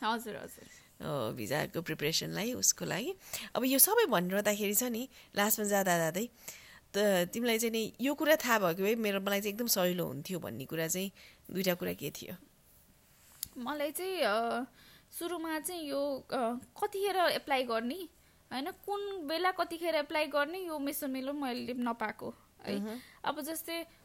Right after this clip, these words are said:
Speaker 1: अ, धेरै जसोको यो अगस्त इनटेकको लागि भनेको फल इनटेकको लागि चाहिँ अपर्च्युनिटिजहरू पनि धेरै हुने, स्कलरसिप अप्सन पनि धेरै हुने, त्यही भएर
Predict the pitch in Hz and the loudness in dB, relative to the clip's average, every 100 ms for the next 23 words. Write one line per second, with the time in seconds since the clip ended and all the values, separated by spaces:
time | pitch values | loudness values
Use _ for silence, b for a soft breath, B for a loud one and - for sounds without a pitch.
0 | - - 302 285 240 262 254 320 330 - | -2 4 6 4 2 4 4 4 2 0
1 | 285 285 330 349 285 247 254 247 277 226 | -4 -2 -2 0 2 4 4 0 -2 -4
2 | 240 240 254 - 226 220 226 277 247 220 | -4 -4 -6 -4 -2 -2 -2 -6 -6 -4
3 | 262 - 269 240 240 233 226 226 226 220 | -6 -2 0 2 0 -4 -6 -2 -2 -2
4 | 220 - 269 - 233 254 240 240 240 240 | -4 -6 -4 -4 -4 -6 -6 -8 -6 -6
5 | 240 - 240 254 262 254 240 233 247 - | -6 -6 -4 -2 -2 -2 -4 -4 -6 -6
6 | 226 226 - 240 - - 240 240 254 247 | -6 -6 -8 -6 -6 -6 -8 -6 -6 -4
7 | 254 240 233 233 240 247 247 233 247 | -4 -4 -6 -6 -6 -6 -4 -4 -4